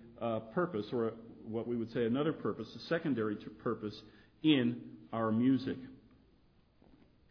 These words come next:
<clears throat> That is, uh, also a powerful argument that we must protect the purity of the content of our songs. We are not only, uh, giving ourselves a warm, fuzzy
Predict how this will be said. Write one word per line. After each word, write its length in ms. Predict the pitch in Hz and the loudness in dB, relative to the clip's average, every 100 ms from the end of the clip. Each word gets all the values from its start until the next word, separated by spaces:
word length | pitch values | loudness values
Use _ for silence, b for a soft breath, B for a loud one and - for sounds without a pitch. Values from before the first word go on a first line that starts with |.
| _ 320 | _ -2
<clears throat> 60 | - - - - - B B B B - | -2 -6 -12 -18 -20 B B B B 0
That 260 | 143 202 196 | 6 8 8
is, 280 | 156 147 - | 6 0 -4
uh, 200 | 151 156 - | -2 -2 0
also 480 | 160 196 - 143 123 | 4 4 2 0 0
a 60 | 117 - - | -4 -4 6
powerful 460 | 196 202 - 139 | 8 8 2 -2
argument 460 | 123 127 117 117 117 - B B - | 0 0 0 -2 -2 -6 B B -4
that 160 | 120 | 0
we 100 | 135 | 2
must 260 | 165 151 - | 2 0 -2
protect 560 | - - - 175 175 - | -6 -4 0 0 0 -6
the 80 | 123 | -6
purity 640 | - - 185 190 175 190 | -2 4 6 8 6 -2
of 180 | 147 120 | -2 -4
the 80 | 123 - - | -6 -6 -4
content 500 | 165 156 - 123 87 - - | 0 0 0 -4 -4 -8 -8
of 120 | 104 | -4
our 160 | 107 101 - | -4 -4 -4
songs. 420 | 127 101 127 - - - - - b b b b | -4 -4 -6 -14 -20 -20 -20 -20 b b b b
We 180 | 113 139 | 2 4
are 220 | 147 139 - - - | 4 2 -2 -10 0
not 320 | 139 165 208 | 4 6 6
only, 400 | 190 175 160 151 - - - | 6 6 4 4 -2 -10 2
uh, 360 | 135 123 123 123 120 | 6 6 6 2 2
giving 260 | 185 185 165 | 4 4 2
ourselves 580 | 147 - 160 151 135 | 0 2 2 4 2
a 60 | 143 | 0
warm, 440 | 120 139 165 165 | 0 4 4 4
fuzzy 360 | 156 165 131 | 2 0 2